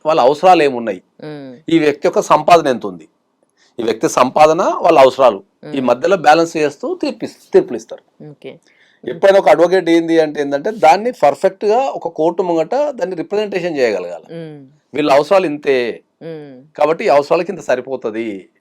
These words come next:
Speaker 1: కాబట్టి ఇంతవరకు ఇవ్వచ్చు అనేది చెప్పగలగాలి.
Speaker 2: మ్మ్.
Speaker 1: మన వాళ్ళు ఏం ఆర్గ్యుమెంట్ చేస్తుంటారు, మా వానికి లక్ష రూపాయలు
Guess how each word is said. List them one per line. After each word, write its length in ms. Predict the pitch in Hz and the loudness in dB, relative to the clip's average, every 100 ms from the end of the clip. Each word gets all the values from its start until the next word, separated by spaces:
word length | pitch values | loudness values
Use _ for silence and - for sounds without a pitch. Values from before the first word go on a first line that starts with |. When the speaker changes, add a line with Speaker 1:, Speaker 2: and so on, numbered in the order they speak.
| _ _ _ _ - | _ _ _ _ -2
Speaker 1:
కాబట్టి 300 | 147 160 240 | 0 0 -4
ఇంతవరకు 380 | 165 147 156 165 | -4 -2 -2 -4
ఇవ్వచ్చు 460 | 135 131 - 139 | -4 -4 -4 -6
అనేది 200 | 123 127 - | -6 -6 -10
చెప్పగలగాలి. 520 | 254 120 92 80 - _ _ _ _ _ _ | -10 -10 -10 -14 -20 _ _ _ _ _ _
Speaker 2:
మ్మ్. 280 | 160 147 147 143 147 _ _ | -20 -20 -20 -20 _ _ _
Speaker 1:
మన 120 | 135 | -4
వాళ్ళు 220 | 190 196 185 | 0 2 0
ఏం 120 | 185 | 0
ఆర్గ్యుమెంట్ 340 | 175 170 170 | -2 -4 -4
చేస్తుంటారు, 600 | 165 156 214 160 156 165 _ _ _ - | -4 -6 -10 -8 -8 -8 _ _ _ -6
మా 140 | 143 | 2
వానికి 240 | 165 165 165 | 2 2 -2
లక్ష 200 | 151 160 | -4 -4
రూపాయలు 360 | 147 156 156 | -6 -4 -2